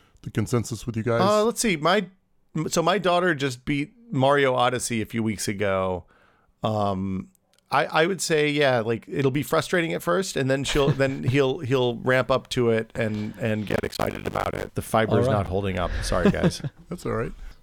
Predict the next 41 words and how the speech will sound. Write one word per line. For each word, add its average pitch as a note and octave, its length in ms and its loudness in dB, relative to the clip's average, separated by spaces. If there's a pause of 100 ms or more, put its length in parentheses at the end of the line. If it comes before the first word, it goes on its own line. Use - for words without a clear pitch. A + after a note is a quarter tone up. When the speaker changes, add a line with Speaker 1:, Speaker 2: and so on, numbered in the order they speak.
(120)
Speaker 3:
So, F3 120 0
Jeremy, F3 300 6
what C#3+ 140 6
have D3 80 2
you E3+ 60 2
been E3 120 4
up A#2+ 140 4
to? G2 200 0 (360)
Speaker 1:
I F#3 80 2
guess G#3+ 180 -2
one E3+ 180 -2
thing D3+ 180 -2
that A#2+ 100 2
I - 20 0
did, A2 220 0
I, A#2 220 2
I A#2+ 40 0
bought D#3+ 380 -4
this, A#2 200 -4
uh, G2+ 180 2
Strand F3 340 -4
Beast G#2 300 -2
kit G2 220 -4
from G2 280 -4
a, - 280 -10
a B2 40 0
while C#3+ 260 2
ago. G2 160 -2
I G2 40 0
was G2 100 -4
like, A2+ 140 -4
"I D3+ 80 -4
should - 180 -6
probably A2+ 240 0
put - 160 -4
it F2+ 60 -16
together G2+ 340 -2
since F#2+ 220 -8
I G2+ 80 0
made, G2+ 260 -2
like, G#2+ 240 -6